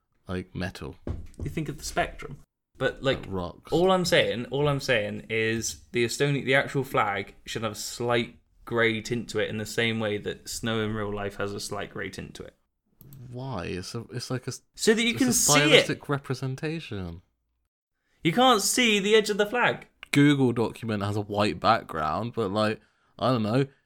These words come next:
Speaker 1: if it's hanging in the sky like a flag does, then you can see it.
Speaker 2: You think they missed a print?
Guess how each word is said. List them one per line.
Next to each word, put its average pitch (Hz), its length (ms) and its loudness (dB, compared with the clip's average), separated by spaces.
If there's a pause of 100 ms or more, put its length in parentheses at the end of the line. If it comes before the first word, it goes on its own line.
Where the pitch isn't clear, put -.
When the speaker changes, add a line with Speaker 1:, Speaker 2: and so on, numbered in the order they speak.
(160)
Speaker 1:
if 113 140 -2
it's - 200 -6
hanging 123 300 2
in 120 120 2
the 113 100 2
sky 127 320 4
like 98 180 -2
a 101 60 0
flag 107 340 0 (120)
does, 110 500 0 (500)
then 127 160 4
you 139 100 4
can 113 120 -4
see 92 300 -2
it. 98 80 2
Speaker 2:
You 139 160 6
think 254 280 4
they 247 140 4
missed 262 340 4
a 233 60 6
print? - 360 6